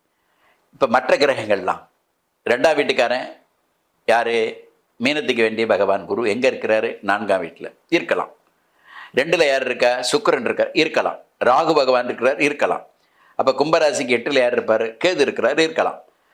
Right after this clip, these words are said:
கும்பராசிக்கு யாரு ஜீவனாதிபதி? பத்துக்குடையவர் பகவான் செவ்வாய் அஞ்சுல இருக்கார், இருக்கலாம். யாரெல்லாம் இருக்கக்கூடாது அப்படின்னுங்கிறது இல்ல.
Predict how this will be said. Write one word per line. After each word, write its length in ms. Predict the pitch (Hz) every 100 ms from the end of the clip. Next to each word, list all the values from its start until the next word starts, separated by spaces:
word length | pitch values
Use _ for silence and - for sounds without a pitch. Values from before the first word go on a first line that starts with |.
| _
கும்பராசிக்கு 680 | - 156 160 143 127 123 131 127
யாரு 240 | 120 127
ஜீவனாதிபதி? 680 | 117 131 135 123 113 107 110 107
பத்துக்குடையவர் 600 | 107 131 117 107 110 127
பகவான் 380 | 123 131 123 120
செவ்வாய் 360 | 117 117 -
அஞ்சுல 300 | 143 151 135
இருக்கார், 260 | 98 - 92
இருக்கலாம். 440 | 156 147 107 - - _ _ _ _ _ _ _ _ _ _
யாரெல்லாம் 460 | 110 104 139 156 160
இருக்கக்கூடாது 560 | 139 143 123 127 123 120 - _ _ _ _ -
அப்படின்னுங்கிறது 680 | 117 147 170 127 98 92
இல்ல. 120 | 87